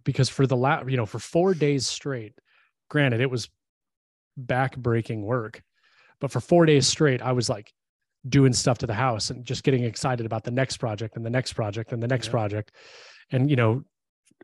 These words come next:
Speaker 1: was filming everything, which I filmed a ton of footage. Um, but I'm also excited because I'm learning too, because not on the flooring side of things, right? Because I, I feel fairly confident and comfortable doing that, but on the filming aspect again.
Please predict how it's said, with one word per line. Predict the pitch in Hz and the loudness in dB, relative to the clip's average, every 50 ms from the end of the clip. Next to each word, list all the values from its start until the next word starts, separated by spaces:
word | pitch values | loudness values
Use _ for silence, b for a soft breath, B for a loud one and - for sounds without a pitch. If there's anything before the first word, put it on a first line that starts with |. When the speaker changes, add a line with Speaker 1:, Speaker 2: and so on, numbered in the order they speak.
| _ _ _ _ _ - | _ _ _ _ _ -4
Speaker 1:
was | - 117 - | -2 -2 -2
filming | - 160 160 165 147 123 113 | 2 2 2 4 4 2 2
everything, | 110 107 110 101 123 117 107 110 | 0 0 -2 -2 -4 -4 -4 -4
which | 113 - - - - - | -4 -4 -6 -10 -10 -10
I | 117 | -8
filmed | - - 143 120 113 117 - | -4 -2 -2 -2 -2 -2 -4
a | 123 113 | -6 -8
ton | - - - - 143 143 131 | -8 -8 -4 0 4 4 4
of | 113 - | 4 2
footage. | - 110 104 101 101 101 - - - b b b b b b b b b b b b b b b b - | 0 -4 -4 -4 -6 -8 -10 -14 -16 b b b b b b b b b b b b b b b b -6
Um, | 147 135 123 123 113 110 107 104 101 95 - _ _ _ _ _ _ _ _ _ _ _ _ _ _ _ _ _ _ _ _ _ _ _ _ _ _ _ _ _ _ - | -2 0 2 2 2 2 0 -2 -4 -6 -12 _ _ _ _ _ _ _ _ _ _ _ _ _ _ _ _ _ _ _ _ _ _ _ _ _ _ _ _ _ _ -8
but | 156 131 143 | -2 0 2
I'm | 139 135 143 | 2 4 4
also | 147 135 - 151 | 4 4 2 2
excited | 127 - 147 135 131 | 0 2 2 2 2
because | 127 - 143 131 | 2 2 0 0
I'm | - - 123 117 | 0 -2 -2 0
learning | 113 123 160 175 135 110 107 101 | 2 2 4 4 2 0 -2 -4
too, | - 185 190 135 110 | -2 0 0 0 0
because | 120 117 - 135 131 123 123 117 110 - - _ b b b b b | -2 -4 -4 -2 0 0 0 -2 -4 -8 -12 _ b b b b b
not | 170 165 156 143 | -2 -2 -2 -2
on | 127 | -2
the | 117 110 | -6 -6
flooring | - 147 139 127 117 113 117 - | -6 -6 -4 -4 -6 -8 -10 -12
side | - - 131 117 110 | -8 -8 -6 -6 -6
of | 107 - | -8 -8
things, | 117 107 110 113 - - | -8 -8 -8 -10 -10 -6
right? | 139 127 120 123 | -4 -4 -4 -4
Because | - - 127 117 | -4 -4 -2 -2
I, | 120 123 | -2 -2
I | 120 113 | -2 -2
feel | - 139 117 | -2 -2 -2
fairly | - 127 120 113 110 - | 0 0 -2 -2 -2 -2
confident | - 127 120 107 - 113 110 - | -2 -4 -4 -4 -6 -10 -10 -10
and | - | -6
comfortable | - 127 117 - 110 113 104 | -6 -4 -4 -4 -6 -6 -4
doing | 117 120 110 104 | -4 -2 -2 -2
that, | 127 135 127 110 - | 0 -2 -2 -2 -4
but | 123 127 - - _ b b b b b b b b b b b b - | -4 -4 -4 -6 _ b b b b b b b b b b b b -4
on | 139 120 | -2 0
the | - - | 0 2
filming | - 147 196 190 135 113 | 2 4 4 4 4 2
aspect | 110 107 107 - - 117 113 - | 2 -2 -2 -4 -4 -6 -6 -6
again. | 120 110 113 107 107 117 - | -6 -6 -6 -8 -8 -8 -10